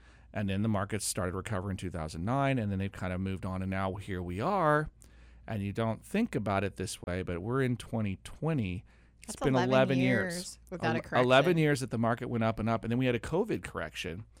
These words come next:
Speaker 1: But now we're at all-time highs again in all these indexes.
Speaker 2: And the covid correction was minor. Was it, was it really a correction, though?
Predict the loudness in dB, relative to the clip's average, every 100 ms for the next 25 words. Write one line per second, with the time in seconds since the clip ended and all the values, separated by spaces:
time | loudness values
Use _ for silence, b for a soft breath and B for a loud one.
0 | b b b -4 -2 0 0 4 4 4
1 | 2 -2 -4 -2 -2 -4 -2 -2 -4 -8
2 | -8 -6 -8 -12 b b b -8 -4 -4
3 | -4 -4 -4 -4 -6 -6 -2 -2 -2 -4
4 | -4 -4 -10 -10 -10 -6 -4 -4 -6 -6
5 | -6 -4 -6 -6 -4 -4 -2 0 2 0
6 | 2 0 0 -6 -4 -2 -4